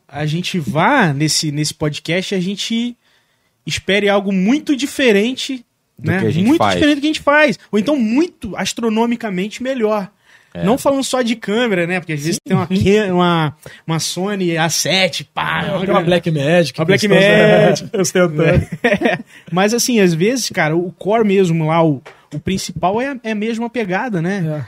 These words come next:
Speaker 3: É, é.
Speaker 1: E, e, e a gente reconheceu o, a, as nossas qualidades também. Porra, o que que a gente tá fazendo de diferente, tá ligado? Isso é muito
Speaker 3: É.
Speaker 1: maneiro.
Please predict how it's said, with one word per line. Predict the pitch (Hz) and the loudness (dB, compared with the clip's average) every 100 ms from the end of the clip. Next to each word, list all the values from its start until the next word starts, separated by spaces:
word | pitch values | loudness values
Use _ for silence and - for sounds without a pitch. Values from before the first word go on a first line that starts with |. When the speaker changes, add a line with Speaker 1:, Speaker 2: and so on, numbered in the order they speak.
| - | -10
Speaker 3:
É, | 143 | -8
é. | |
Speaker 1:
E, | 147 | -6
e, | 151 131 147 123 135 123 | -6 -6 -8 -10 -10 0
e | |
a | 165 | 2
gente | 165 185 | 2 0
reconheceu | 190 233 233 - 226 254 | 0 2 0 0 0 -2
o, | 175 147 123 | -8 -12 -8
a, | 196 - 170 | -8 -6 -6
as | 165 | -4
nossas | 196 - | -6 -8
qualidades | - 226 214 175 190 - | -6 -6 -2 -2 -2 -4
também. | 165 156 151 | -4 -2 -2
Porra, | 185 175 | -4 -4
o | |
que | 151 | -4
que | 208 | -8
a | |
gente | 240 | -8
tá | 233 | -8
fazendo | 220 185 185 | -6 -6 -4
de | 175 | -6
diferente, | 151 175 147 135 - | -6 -6 -6 -6 -10
tá | 120 | -14
ligado? | 120 127 - _ _ _ _ - | -14 -14 -18 _ _ _ _ -12
Isso | 123 | -10
é | 139 | -8
muito | 156 | -6
Speaker 3:
É. | 151 | -4
Speaker 1:
maneiro. | 156 131 123 | -4 -4 -8